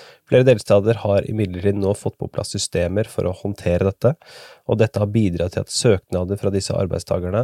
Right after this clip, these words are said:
nå blir en del av ledighetsstatistikken. Det forventes at disse tallene vil øke i tiden fremover, i takt med at flere får mulighet til å søke om trygd. Finansminister Steven Mnuchin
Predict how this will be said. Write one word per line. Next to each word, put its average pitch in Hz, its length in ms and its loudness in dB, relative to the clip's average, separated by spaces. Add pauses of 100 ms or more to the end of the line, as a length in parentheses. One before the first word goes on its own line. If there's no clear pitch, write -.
(160)
nå 98 160 -6
blir 95 140 -4
en 98 180 -6
del 90 320 -4
av 92 240 -2
ledighetsstatistikken. 85 1040 -6 (560)
Det 120 160 0
forventes 113 520 2 (120)
at 117 160 -6
disse 110 240 -4
tallene 92 320 -2
vil 101 160 -4 (220)
øke 101 240 -8
i 98 80 -8
tiden 92 260 -6
fremover, 98 400 0
i - 80 -12
takt - 320 -6
med 95 140 -2
at - 80 -20
flere 98 480 0
får 104 160 -6
mulighet 90 340 -4
til 92 80 -8
å - 60 -8
søke - 400 -6
om 92 100 -10
trygd. - 300 -14 (760)
Finansminister 120 480 2
Steven 107 320 0
Mnuchin 107 400 -2